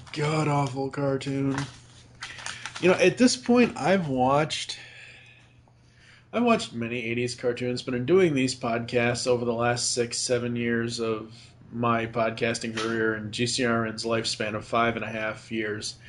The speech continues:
uh, you know, I've done G one,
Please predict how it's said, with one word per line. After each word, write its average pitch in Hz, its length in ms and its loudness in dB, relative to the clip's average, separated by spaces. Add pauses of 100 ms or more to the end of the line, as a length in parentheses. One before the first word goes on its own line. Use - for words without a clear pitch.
(540)
uh, 127 440 4 (1200)
you 135 100 -4
know, 113 200 -2 (600)
I've 131 200 0
done 123 220 2
G 107 200 -8
one, 170 580 0